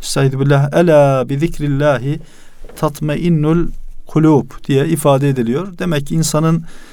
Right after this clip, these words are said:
kalbinin mamur olması, kalbinin şifa bulması, parlak bir ayna haline gelmesi, Cenab-ı Hak nazar ettiğinde ki o aynada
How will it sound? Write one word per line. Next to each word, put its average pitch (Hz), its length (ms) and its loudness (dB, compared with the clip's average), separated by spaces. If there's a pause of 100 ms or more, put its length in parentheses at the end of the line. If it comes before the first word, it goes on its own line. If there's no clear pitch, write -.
(280)
kalbinin 156 520 2
mamur 147 400 4
olması, 120 520 2 (300)
kalbinin 151 440 -2
şifa 143 460 0
bulması, 127 560 0 (460)
parlak 165 460 2
bir 143 240 -2
ayna 156 260 2
haline 123 360 2
gelmesi, 143 680 0 (480)
Cenab-ı 139 360 0
Hak 135 240 0
nazar 135 280 0
ettiğinde 127 720 0
ki - 260 -6
o 139 240 2
aynada 127 520 0